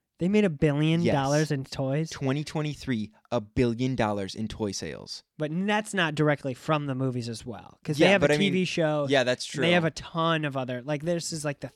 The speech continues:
Speaker 1: thirteenth or fourteenth
Speaker 2: Yeah.
Speaker 1: thing in the whole idea, but still.
Speaker 2: Yeah.
Speaker 1: What was, do you know what twenty twenty-two's profit was?
Speaker 2: I can look at it, actually. I've
Speaker 1: Yeah,
Speaker 2: got a
Speaker 1: what was the
Speaker 2: little website
Speaker 1: Teenage
Speaker 2: here.
Speaker 1: Mutant Ninja Turtle toy profit from twenty twenty-two?
Speaker 2: Yeah, give me a
Speaker 1: 'Cause I
Speaker 2: second
Speaker 1: would
Speaker 2: here.
Speaker 1: wonder what, um,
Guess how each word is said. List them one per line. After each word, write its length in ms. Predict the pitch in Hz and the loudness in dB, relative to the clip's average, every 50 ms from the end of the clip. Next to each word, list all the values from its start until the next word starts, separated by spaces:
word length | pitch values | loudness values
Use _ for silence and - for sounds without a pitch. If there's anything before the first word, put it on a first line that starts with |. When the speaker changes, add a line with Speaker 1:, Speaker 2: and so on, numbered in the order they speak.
| _ _ | _ _
Speaker 1:
thirteenth 500 | - 175 151 143 - _ - - 165 147 | -2 -2 -2 -2 -6 _ -16 -14 -12 -12
or 60 | 139 131 | -12 -14
fourteenth 400 | - _ - 151 139 135 117 98 | -12 _ -2 2 4 4 4 2
Speaker 2:
Yeah. 100 | 131 131 | 0 -6
Speaker 1:
thing 220 | 131 - 131 127 | -8 -10 -12 -10
in 180 | 127 139 147 143 | -8 -8 -8 -6
the 180 | 139 131 120 113 - - - _ _ _ _ _ _ _ _ | -6 -8 -10 -12 -14 -20 -20 _ _ _ _ _ _ _ _
whole 280 | _ - 143 147 143 135 | _ -4 -2 -2 0 0
idea, 300 | 123 123 123 131 127 110 107 | -2 -4 -4 -4 -6 -6 -8
but 140 | 113 - | -10 -10
still. 500 | - - - - 185 165 135 104 95 - _ _ _ | -10 -8 2 4 6 6 4 2 -6 -14 _ _ _
Speaker 2:
Yeah. 260 | - 123 131 120 92 - - | 0 2 2 2 2 0 -6
Speaker 1:
What 180 | _ 170 185 175 | _ 0 2 6
was, 220 | 196 220 220 190 160 | 6 4 4 2 -2
do 120 | 165 175 | -4 -4
you 60 | 175 | -2
know 100 | 170 175 | -2 -2
what 100 | 170 165 | -4 -4
twenty 240 | - - 165 156 156 143 | -4 -6 -6 -4 -4 -4
twenty-two's 800 | 143 147 135 123 - - - - 160 156 156 165 156 - - _ _ _ _ | -4 -6 -6 -6 -8 -8 -4 -2 0 0 0 0 -2 -6 -14 _ _ _ _
profit 360 | - - 170 160 156 185 175 | -2 0 0 0 2 -2 -4
was? 320 | 151 165 170 180 170 - 104 | -2 -2 -4 -4 -4 -6 -12
Speaker 2:
I 40 | 101 | -12
can 140 | - 104 | -10 -10
look 160 | 98 113 120 - | -10 -10 -12 -12
at 60 | 104 | -14
it, 80 | 87 87 | -12 -14
actually. 300 | 82 73 - - - 98 | -14 -16 -16 -16 -12 -4
I've 40 | - | -2
Speaker 1:
Yeah, 100 | 175 151 | -2 0
Speaker 2:
got 60 | 127 | 0
a 40 | 135 | 0
Speaker 1:
what 140 | 151 170 185 | -2 0 2
was 200 | 202 208 190 - | 0 0 0 0
the 60 | 202 | -2
Speaker 2:
little 40 | 185 - | -4 -2
website 40 | |
Speaker 1:
Teenage 200 | - 180 180 180 165 | -2 -2 -2 -2 0
Speaker 2:
here. 80 | 156 | -2
Speaker 1:
Mutant 260 | 170 165 151 151 151 151 | -2 0 0 -2 -2 -2
Ninja 80 | 156 | -2
Turtle 240 | - 160 156 147 139 | 0 2 2 2 2
toy 240 | - - 147 139 131 | 0 -2 -2 -4 -2
profit 400 | - - 135 123 - - 123 - | -2 -4 -6 -6 -6 -8 -12 -10
from 160 | - 131 120 | -12 -14 -12
twenty 280 | - - 143 135 135 131 | -8 -6 -4 -4 -4 -4
twenty-two? 640 | - - 143 127 120 - - - 127 104 90 - _ _ | -4 -6 -6 -6 -8 -8 -6 -6 -6 -6 -8 -14 _ _
Speaker 2:
Yeah, 160 | - 107 110 104 | -8 -8 -6 -6
give 40 | |
me 60 | 95 101 | -6 -4
a 40 | 101 | -4
Speaker 1:
'Cause 100 | 160 165 | -4 -2
I 40 | 147 | 0
Speaker 2:
second 120 | 160 180 | 0 0
Speaker 1:
would 100 | 196 185 | 0 0
Speaker 2:
here. 80 | 165 160 | 0 -2
Speaker 1:
wonder 420 | 165 165 170 170 160 156 151 147 | -2 -2 -2 -2 -2 -2 -2 -2
what, 460 | 139 131 131 143 147 147 147 151 151 - _ _ | -4 -4 -2 0 0 2 2 0 -2 -4 _ _
um, 520 | - 147 135 127 120 113 110 110 113 113 | -8 -6 -6 -6 -6 -6 -8 -10 -12 -14